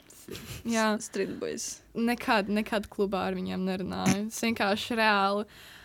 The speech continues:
Speaker 1: viņi pienāk un viņi sāk izrādīt interesi tevī. Un tā kā, vienkārši tā kā, kā cilvēkā un reāli tā kā genuinely runā par kaut kādām dziļām lietām, un tad,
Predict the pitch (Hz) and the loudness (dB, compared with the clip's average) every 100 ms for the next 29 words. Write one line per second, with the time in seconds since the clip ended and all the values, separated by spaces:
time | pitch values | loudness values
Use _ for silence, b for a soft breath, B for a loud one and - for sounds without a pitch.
0 | B B 233 233 233 220 247 247 233 220 | B B 0 2 2 2 4 2 2 2
1 | 214 - 202 220 220 220 208 202 202 - | 2 2 0 0 0 2 2 2 0 0
2 | 202 214 254 302 294 294 285 262 - _ | 0 0 -4 -2 0 2 2 0 -6 _
3 | _ _ - 214 220 208 202 220 240 202 | _ _ -4 -2 0 2 2 2 2 2
4 | 202 - 190 185 - 226 208 190 196 185 | 0 -2 -2 -2 0 2 2 2 0 0
5 | 196 202 208 208 196 208 214 208 202 196 | 2 2 0 -2 -4 0 0 2 2 2
6 | 196 233 226 214 208 190 180 - 208 208 | 0 -2 -4 -6 -4 -2 -2 -6 -10 -8
7 | 202 220 196 190 190 208 277 262 233 208 | -2 2 4 4 2 2 2 4 4 2
8 | 208 | 0